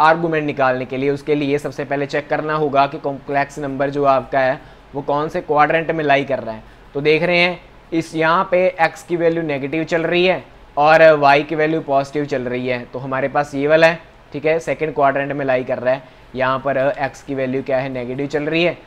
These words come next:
वाई की value क्या चल रही है? Positive चल रही है। तो theta is equal to क्या है? Pi minus alpha। पहले alpha निकालो, Alpha किससे निकलेगा? इसकी सहायता से। तो क्या बनेगा? Alpha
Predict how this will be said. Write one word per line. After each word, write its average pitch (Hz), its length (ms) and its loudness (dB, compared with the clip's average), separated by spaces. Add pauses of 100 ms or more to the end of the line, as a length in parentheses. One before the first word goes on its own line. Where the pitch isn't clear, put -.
(200)
वाई 131 220 2
की 143 140 -6
value 135 260 -2
क्या 131 140 -2
चल 123 180 -6
रही 127 180 -2
है? 156 60 2
Positive 143 480 -2
चल 127 160 -6
रही 110 200 -8
है। 104 240 -14 (320)
तो 135 80 -10
theta 151 400 0
is 143 80 -6
equal 147 280 -2
to 151 80 -6
क्या 139 120 0
है? 165 200 0
Pi 151 240 4
minus 151 480 -4
alpha। 131 400 -2
पहले 139 280 0
alpha 135 240 -2
निकालो, 160 420 2 (280)
Alpha 135 240 -2
किससे 156 300 -4
निकलेगा? 165 520 0 (140)
इसकी 143 260 -8
सहायता 135 400 0
से। 131 220 -6 (320)
तो 143 100 -4
क्या 143 200 2
बनेगा? 143 420 0 (500)
Alpha 147 480 2